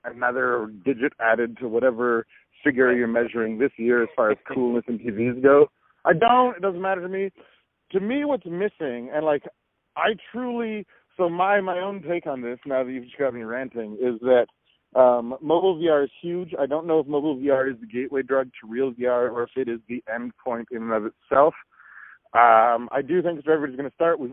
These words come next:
Speaker 1: all got the computer. Right now, there's a town near Vancouver called Richmond. Richmond's got this awesome Chinese night market. You go there, you buy your cell phone cases for, like, two bucks, five bucks for your iPhone case, your Android case.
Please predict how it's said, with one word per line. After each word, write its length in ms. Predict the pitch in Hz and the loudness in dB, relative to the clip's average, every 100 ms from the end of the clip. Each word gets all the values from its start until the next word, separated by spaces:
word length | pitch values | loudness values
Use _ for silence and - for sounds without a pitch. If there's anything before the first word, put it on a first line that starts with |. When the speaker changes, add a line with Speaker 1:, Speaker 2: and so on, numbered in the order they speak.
| - | -6
Speaker 1:
all 180 | 131 147 | -4 0
got 200 | 151 117 | -2 -2
the 60 | |
computer. 540 | - 139 147 147 165 - _ _ _ 147 | -12 -10 -6 -4 -4 -6 _ _ _ -4
Right 160 | 180 | 0
now, 220 | 180 175 | 4 4
there's 180 | 165 151 | 4 -4
a 60 | 143 - | -10 -8
town 200 | 165 165 | -8 -6
near 100 | 156 | -6
Vancouver 400 | 147 139 170 160 | -8 -4 -6 -4
called 300 | 165 127 123 | -4 -4 -6
Richmond. 480 | 156 - 175 180 - - | -10 -8 -8 -8 -10 -12
Richmond's 320 | 147 156 139 | -8 -6 0
got 140 | 151 | 0
this 80 | 135 | 0
awesome 320 | 127 131 - 139 | -4 -6 -6 -8
Chinese 260 | 147 147 123 | -6 -6 0
night 180 | 139 156 | 0 2
market. 380 | 156 160 185 - _ _ _ _ | 2 2 0 -2 _ _ _ _
You 100 | - | 0
go 180 | 143 160 | 4 6
there, 160 | 165 151 | 6 6
you 120 | 160 | 4
buy 160 | 147 | 4
your 160 | 143 143 151 | 4 2 0
cell 140 | 151 | -2
phone 180 | 147 143 | -2 -4
cases 380 | 156 139 143 - | -6 -6 -8 -2
for, 100 | 143 | 0
like, 140 | 123 - | 0 -2
two 100 | 170 | -4
bucks, 260 | 139 143 - - | 2 2 0 -2
five 240 | 139 117 | 0 2
bucks 200 | 135 - - | 0 0 -2
for 80 | |
your 180 | 131 123 | 0 0
iPhone 240 | 127 135 135 | 0 -4 -4
case, 160 | 139 - | -4 -4
your 100 | 123 | -4
Android 260 | 131 135 | -2 -2
case. 220 | 143 139 | 0 0